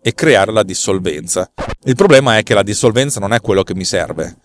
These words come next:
perché io non ho bisogno di fare la dissolvenza, ma di fare una modifica del volume. E stiamo considerando anche un singolo pezzettino, non l'insieme di, di cose. Questa cosa è relativamente facile da realizzare, perché basta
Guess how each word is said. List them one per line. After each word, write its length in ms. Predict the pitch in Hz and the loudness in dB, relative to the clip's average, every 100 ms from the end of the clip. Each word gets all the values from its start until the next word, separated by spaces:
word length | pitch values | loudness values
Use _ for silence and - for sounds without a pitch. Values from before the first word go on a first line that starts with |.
| _ | _
perché 580 | 95 - 104 104 - _ - | -2 2 4 4 2 _ -2
io 140 | 110 | -2
non 140 | 95 | 0
ho 140 | 101 127 | 2 2
bisogno 500 | 110 104 110 107 104 | 2 0 0 0 -2
di 140 | 98 | -2
fare 540 | - 104 95 95 95 - | 0 2 2 2 -2 -6
la 120 | - 98 | -2 0
dissolvenza, 640 | 95 104 92 85 82 101 | 0 -2 -2 -2 -2 -2
ma 100 | 107 | 0
di 100 | 120 | 0
fare 220 | 104 92 | 0 0
una 140 | 98 | -2
modifica 480 | 90 92 85 87 - | -4 -4 -6 -6 -6
del 120 | 85 | -4
volume. 500 | 85 95 95 85 85 - | -2 -2 -2 -4 -8 -10
E 80 | |
stiamo 240 | - 113 117 | -6 -4 -2
considerando 480 | 113 101 107 139 123 | -2 0 2 2 2
anche 140 | 104 | 2
un 40 | |
singolo 280 | 98 110 104 | 0 4 2
pezzettino, 440 | 87 92 87 104 90 | 2 -2 -2 -2 0
non 140 | 101 | -2
l'insieme 340 | 90 85 82 | 0 -4 -4
di, 160 | 82 80 | -8 -10
di 100 | 85 | -8
cose. 360 | - - 90 - - - | -8 -8 -10 -10 -10 -6
Questa 220 | - 214 | 0 2
cosa 220 | 196 139 123 | 4 4 4
è 20 | |
relativamente 560 | 110 104 98 98 92 | 2 2 2 0 -2
facile 340 | - - - 90 | -4 -6 -6 -2
da 80 | 90 | -2
realizzare, 640 | 85 98 101 71 87 107 - - _ | -2 -2 -2 -2 -2 -4 -8 -20 _
perché 380 | 123 113 131 101 | 2 4 4 4
basta 480 | 104 120 - 104 | 4 2 2 0